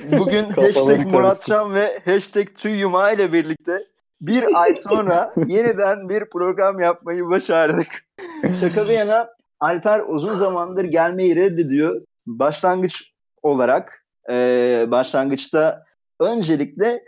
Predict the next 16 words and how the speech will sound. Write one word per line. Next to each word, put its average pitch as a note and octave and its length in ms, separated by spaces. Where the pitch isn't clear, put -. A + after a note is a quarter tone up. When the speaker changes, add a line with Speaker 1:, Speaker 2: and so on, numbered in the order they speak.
Speaker 1:
şunu G3+ 360
soracağım. A#2+ 580
Alper, D#3 580
kırıldın G3 580
mı? A#2+ 220
Speaker 2:
Hı. - 40
Ya G#2 220
öncelikle G#3 840
Kırılmak F3+ 500
için G3 320
karşı D#3 400
tarafa F3 380
değer D#3 320
vermek C3 400
gerekiyor G#2+ 460
kardeşim. A#4+ 500